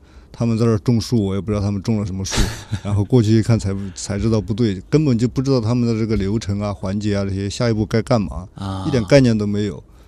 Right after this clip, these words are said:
Speaker 1: 如果是比较熟悉的话，就不会有这些问题。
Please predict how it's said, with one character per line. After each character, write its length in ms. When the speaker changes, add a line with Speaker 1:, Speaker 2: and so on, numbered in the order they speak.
Speaker 1:
如 120
果 140
是 340
比 100
较 140
熟 220
悉 120
的 80
话， 120
就 100
不 140
会 100
有 80
这 100
些 80
问 220
题。 160